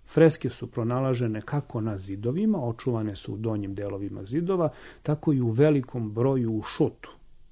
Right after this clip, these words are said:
Evo, sada u tim, među tim fragmentima ima i komada koji su, ovaj, i stilski prepoznatljivi, tako da su ih, ovaj, posmatrale naše kolege istoričari umetnosti, baš specijalisti za srednjovekovno slikarstvo i sve ostalo,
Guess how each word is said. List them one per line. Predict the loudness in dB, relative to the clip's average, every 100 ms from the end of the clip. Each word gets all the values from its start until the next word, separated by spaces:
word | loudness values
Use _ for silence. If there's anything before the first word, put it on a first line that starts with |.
| -20 -20 -20 -20 -20 -20 -20 -20 0
Evo, | 2 2
sada | 2 2 0 -6 -4
u | -2
tim, | 0 4 4 4 0
među | 0 2
tim | 2
fragmentima | 4 6 6 4 2 4
ima | 4
i | 2
komada | 2 2 2
koji | 2 4 4
su, | 2 0 0
ovaj, | 2 2 2 2
i | 0
stilski | 2 2 2 0 -10
prepoznatljivi, | -4 -4 -4 -2 2 2 0 0 0 0
tako | -2 -2 -2
da | -2
su | -4 0 0
ih, | 0 0
ovaj, | 0 0 -2 -8 -2
posmatrale | 0 4 2 4 2 2 -2
naše | -8 -12 -10
kolege | -6 -6 -6
istoričari | -6 -6 -6 -6 -6 -6
umetnosti, | -6 -8 -4 0
baš | 0
specijalisti | 0 -2 2 4 4 2 -2
za | -10
srednjovekovno | -8 -6 -4 -4 -4 -6 -10
slikarstvo | -10 -10 -6 -4 -4 -8
i |
sve | -8 -4
ostalo, | -4 -2 -2